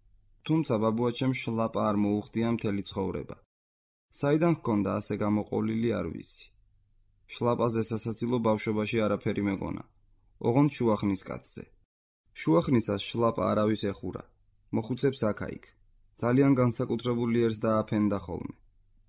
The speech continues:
ერთი პირობა ვაკის სკოლებში შემოვიდა მოდაში შლაპები. რა მუღამი იყო, ვერ აღმოვაჩინე. ბრაწია ბლუზის ამბავი ვიდეოზე, თუ რა?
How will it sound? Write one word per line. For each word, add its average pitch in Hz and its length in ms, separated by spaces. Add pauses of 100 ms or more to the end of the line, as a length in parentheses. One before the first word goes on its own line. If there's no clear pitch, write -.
(320)
ერთი 143 260
პირობა 131 420
ვაკის 113 380
სკოლებში 120 480
შემოვიდა 107 520
მოდაში 101 440
შლაპები. 92 600 (760)
რა 117 120
მუღამი 139 460
იყო, 139 220
ვერ 123 180
აღმოვაჩინე. 101 800 (920)
ბრაწია 127 340
ბლუზის 120 400
ამბავი 98 460
ვიდეოზე, 104 600 (540)
თუ 151 120
რა? 113 180